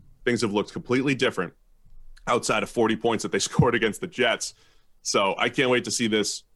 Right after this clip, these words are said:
this rematch with everything that the Rams are throwing at them defensively, schematically, Aaron Donald, as you mentioned,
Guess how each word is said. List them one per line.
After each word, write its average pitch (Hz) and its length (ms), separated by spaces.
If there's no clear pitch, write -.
this 123 220
rematch 107 440
with 104 220
everything 135 500
that 101 120
the 101 80
Rams 95 480
are 92 120
throwing 110 380
at 104 160
them 104 100
defensively, 98 580
schematically, 107 640
Aaron 98 180
Donald, 98 320
as 95 120
you 98 80
mentioned, 95 380